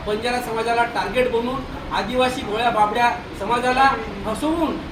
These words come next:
त्यांना सांगितलं जात आहे की बंजारा आपलं आरक्षण मागत आहे, त्यांच्याशी वाद करण्यासाठी त्यांना भाग पाडत आहे. मला माझ्या सर्व अनुसूचित जातीतील आदिवासी बांधवांना विनंती आहे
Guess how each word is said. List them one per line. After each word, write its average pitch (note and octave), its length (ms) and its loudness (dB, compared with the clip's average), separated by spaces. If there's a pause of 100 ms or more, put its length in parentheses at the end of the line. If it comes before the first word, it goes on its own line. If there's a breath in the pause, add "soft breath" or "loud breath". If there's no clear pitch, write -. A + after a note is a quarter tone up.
(140)
त्यांना A#3 260 0
सांगितलं B3 440 -2
जात A#3+ 240 0
आहे F3+ 420 -2
की G3+ 80 -6
बंजारा B3 400 2
आपलं A3 300 2
आरक्षण A3 360 0
मागत A3 280 -2
आहे, B3 360 -2
त्यांच्याशी G#3+ 500 -4
वाद A#3+ 320 2
करण्यासाठी A3 420 -4
त्यांना G#3 200 -2 (140)
भाग - 200 -4
पाडत F3 200 -4
आहे. D#3 500 -8
मला A#3+ 300 6 (320)
माझ्या A3 320 0 (140)
सर्व B3+ 300 2 (640)
अनुसूचित A#3 500 -6
जातीतील A#3 440 -4 (280)
आदिवासी A3+ 400 -4
बांधवांना A3 420 -2
विनंती G#3+ 420 -2
आहे - 380 -4